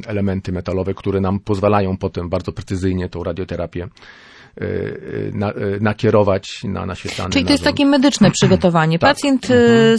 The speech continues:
Speaker 2: sam z siebie, y, jakąś dietą, jakimś przygotowaniem takim, y, nie wiem, wcześniejszym nie musi tutaj się
Speaker 1: Nie.
Speaker 2: wykazywać.
Speaker 1: Nie.
Speaker 2: E, dobrze, a
Speaker 1: Mhm.
Speaker 2: porozmawiajmy, y, w takim razie, jak to się robi, jak, y,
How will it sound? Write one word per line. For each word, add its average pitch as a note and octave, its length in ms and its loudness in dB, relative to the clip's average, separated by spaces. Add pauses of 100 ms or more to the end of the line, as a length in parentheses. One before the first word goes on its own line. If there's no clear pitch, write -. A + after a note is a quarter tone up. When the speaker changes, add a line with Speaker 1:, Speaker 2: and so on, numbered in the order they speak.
Speaker 2:
sam C4 200 4
z - 240 -6
siebie, B3 580 4 (340)
y, A3 60 6
jakąś G#3+ 320 4
dietą, A3 640 4
jakimś G3+ 400 4 (540)
przygotowaniem G#3+ 720 4
takim, G3+ 480 4
y, G3 220 4 (220)
nie G3 140 4
wiem, F3+ 200 2
wcześniejszym G#3 760 4
nie G#3+ 120 6
musi F#3 440 4
tutaj E3+ 320 -2
się - 140 0
Speaker 1:
Nie. G2+ 120 4 (240)
Speaker 2:
wykazywać. E3 680 0
Speaker 1:
Nie. - 360 -6
Speaker 2:
E, F#3+ 260 6
dobrze, G3+ 260 2
a - 60 -2
Speaker 1:
Mhm. G#3+ 80 0
Speaker 2:
porozmawiajmy, C4+ 760 2
y, A#3+ 100 4
w A3+ 60 -8
takim A#3+ 280 0
razie, A#3+ 200 2
jak A#3 160 2
to A#3 100 -2
się A3 180 0
robi, E3 380 2
jak, F#3+ 260 0
y, - 40 -2